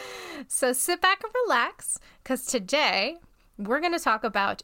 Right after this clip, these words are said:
Jack Daniel's Tennessee Straight Whiskey number seven.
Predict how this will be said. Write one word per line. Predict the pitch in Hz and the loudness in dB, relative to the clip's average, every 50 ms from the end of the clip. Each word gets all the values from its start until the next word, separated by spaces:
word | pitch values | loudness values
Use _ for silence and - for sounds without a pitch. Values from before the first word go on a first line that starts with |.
| _ - | _ -14
Jack | - - 220 220 302 311 _ | -6 -2 0 0 0 -2 _
Daniel's | - - 262 226 214 208 208 208 202 196 202 226 - | -4 -2 -2 0 0 -2 -2 -2 -2 -2 -4 -6 -10
Tennessee | _ - - 269 277 311 302 - - 302 285 302 | _ -4 -2 -2 -2 0 -2 -2 -2 -2 -4 -4
Straight | 294 - - - 262 247 262 - | -4 -6 -2 0 0 0 0 -4
Whiskey | - 208 214 208 - - 233 220 214 220 - - | -6 -6 -4 -4 -4 -4 -2 -2 -2 -4 -6 -6
number | 208 196 202 202 202 196 214 220 | -6 -4 -4 -4 -2 -2 -4 -4
seven. | 214 - - - - 196 190 - - - - - - | -4 -6 -8 -4 -2 -2 -2 -4 -6 -10 -14 -14 -20